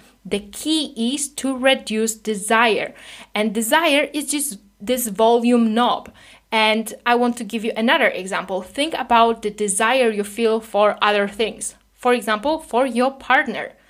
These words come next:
Like, think about how your desire changes throughout the day, or how your desire for that person changed throughout your relationship. Maybe when you meet them, they weren't very attractive for you, then you get to know them better and they were, like, super attractive.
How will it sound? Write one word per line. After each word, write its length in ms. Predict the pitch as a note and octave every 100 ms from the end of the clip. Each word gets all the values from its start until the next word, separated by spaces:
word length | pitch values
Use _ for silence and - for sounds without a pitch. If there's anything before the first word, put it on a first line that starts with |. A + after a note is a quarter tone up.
| _ -
Like, 180 | A3 A3
think 340 | - - D#4+ E4
about 300 | C4 A#3 A#3
how 300 | - A#3 B3
your 200 | A#3+ A3+
desire 640 | G3+ G3+ F3+ A#3+ D4+ A#3+
changes 480 | A#3+ - A#3 A#3 A#3
throughout 300 | - A#3 G#3+
the 80 | G#3+
day, 360 | A3 B3+ F3 - _
or 160 | G#3+ A3
how 280 | - A#3 B3
your 160 | A#3
desire 520 | G#3+ G#3 A#3 C#4 A#3 G#3+
for 280 | - G#3+
that 240 | G3+ G3 -
person 420 | D#4+ D#4 A#3+ A#3 - - -
changed 360 | - B3 C#4 C4+
throughout 580 | G#3+ G#3 G#3 G#3+ A#3+ -
your 340 | G3 G3+ A3 - -
relationship. 680 | A3 C4 D#4+ A3+ G#3 - - _ - _
Maybe 280 | G#3 G#3+ C4
when 180 | C4 B3+
you 120 | B3
meet 280 | A#3 B3 A#3+
them, 420 | A#3+ A#3+ A#3+ B3 - - -
they 220 | G3 G#3
weren't 400 | F#3+ F#3+ F#3 G3+
very 180 | G#3 G3+
attractive 540 | G3+ G3+ F3+ - B3
for 220 | A#3+ B3+
you, 260 | B3+ B3+ C4
then 200 | B3 G#3
you 100 | F#3+
get 240 | F#3+ F#3
to 100 | -
know 220 | F#3 A#3 C4
them 180 | A#3+
better 320 | A#3 A#3 A#3 A#3+
and 180 | G3
they 120 | G3 F#3
were, 180 | F3+
like, 180 | E3+ D#3
super 460 | - - A#3+ B3 C#4
attractive. 920 | C4+ C4 D4 B3 B3 C4+ B3+ B3+ B3+